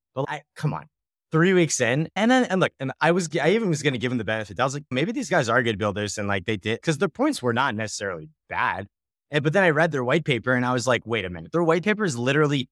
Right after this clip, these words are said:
"We cloned Aave V three straight up, and we adopted Radiant tokenomics." And that was the, and then launched on Say. And they're like, "No, it's amazing. Like, we're changing the world." So, and that just really frustrated me, 'cause what that was s-, symptomatic of is that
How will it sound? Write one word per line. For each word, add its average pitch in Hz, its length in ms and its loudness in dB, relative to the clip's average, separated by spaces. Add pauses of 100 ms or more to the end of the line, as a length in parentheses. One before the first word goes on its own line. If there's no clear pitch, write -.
"We 127 200 -8 (120)
cloned 180 340 2
Aave 147 340 4
V 139 140 0
three 95 340 -8
straight 117 420 0
up, 90 160 -2 (500)
and 160 260 2
we 127 200 -4
adopted 127 420 0
Radiant 127 540 0
tokenomics." 101 760 -6
And 147 120 -6
that 170 140 6
was 160 200 0
the, 143 140 -8
and 160 120 2
then 156 120 4
launched 143 260 -2
on 117 120 -2
Say. 98 280 -2
And 92 80 -4
they're 120 100 2
like, 113 200 0
"No, 135 240 -2
it's 143 160 -6
amazing. 143 480 2
Like, 110 180 -6
we're 120 140 -2 (300)
changing 180 340 2
the 151 80 2
world." 120 320 2 (440)
So, - 160 -6
and 196 160 -2
that 208 140 4
just 170 140 -2
really 143 140 2
frustrated 107 460 -4
me, 104 140 -8
'cause 151 260 -2
what 202 220 0
that 262 140 4
was 170 160 0
s-, 139 440 -14
symptomatic 113 600 0
of 120 260 0
is 107 200 -8
that 104 240 0